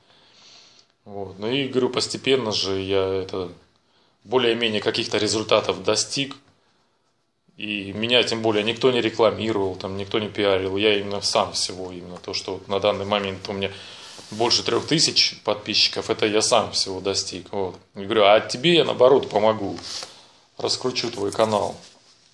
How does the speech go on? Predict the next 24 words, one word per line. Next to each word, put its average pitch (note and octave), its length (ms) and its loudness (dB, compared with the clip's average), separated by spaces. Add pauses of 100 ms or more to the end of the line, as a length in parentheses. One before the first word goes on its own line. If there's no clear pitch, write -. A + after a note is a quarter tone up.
(640)
Вот. F2 220 -16
Но D#3 140 6
она, C#3 160 4
короче, - 420 2
не G#2 80 -6
хочет. - 360 -12 (180)
Ну, D3+ 140 -6
может, A2+ 300 0
потом A2 360 2 (600)
как-нибудь F#2+ 440 -12
захочет, G#2+ 560 -2
будет G2 300 -8
снимать F2+ 600 -8
это. - 300 -16 (1600)
Потом, F#2+ 480 -14 (600)
э, - 120 -18 (2500)
я G2+ 160 -8
тогда G2 280 -8
скажу, F#2 280 -2
как - 160 -8
её F#2 100 -4
канал F#2+ 420 -2
<laughs> - 40 -10
называется. F#2 600 -4